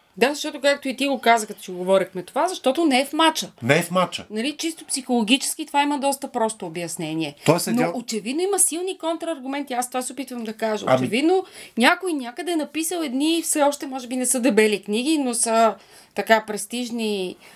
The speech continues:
Speaker 1: доклади и публикации, в които се опитва да докаже нещо друго. И някакви хора, образовани, четат и си казват: „Ей, виж, значи това, дето го правим петдесет години, може би не е така.“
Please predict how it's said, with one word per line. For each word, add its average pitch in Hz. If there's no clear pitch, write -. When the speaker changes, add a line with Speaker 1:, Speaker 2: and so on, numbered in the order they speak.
Speaker 1:
доклади 240
и -
публикации, 233
в 330
които 330
се -
опитва 302
да 277
докаже 262
нещо 262
друго. 214
И 339
някакви 269
хора, 247
образовани, 226
четат -
и 320
си -
казват: 262
„Ей, 262
виж, 254
значи 226
това, 233
дето 226
го 208
правим 214
петдесет 190
години, 185
може 220
би 214
не 202
е 214
така.“ 220